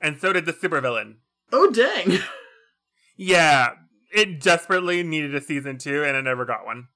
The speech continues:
Speaker 1: So I decided to, let's just reboot it. So, we're going to get that lore.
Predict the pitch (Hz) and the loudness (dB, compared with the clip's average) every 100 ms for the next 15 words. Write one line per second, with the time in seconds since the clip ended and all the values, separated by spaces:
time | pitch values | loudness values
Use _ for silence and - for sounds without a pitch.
0 | _ _ _ 196 175 175 170 156 156 - | _ _ _ -2 0 0 -2 -4 -8 -4
1 | 165 165 160 151 135 123 120 - _ _ | -4 -6 -10 -6 -4 -4 -6 -12 _ _
2 | _ _ - 226 214 208 208 208 208 196 | _ _ -6 0 2 2 2 2 0 -4
3 | _ _ _ _ _ - 185 254 226 170 | _ _ _ _ _ -6 -2 0 0 -2
4 | 165 180 175 147 170 170 185 277 285 139 | -4 -2 -2 0 -2 0 0 4 4 4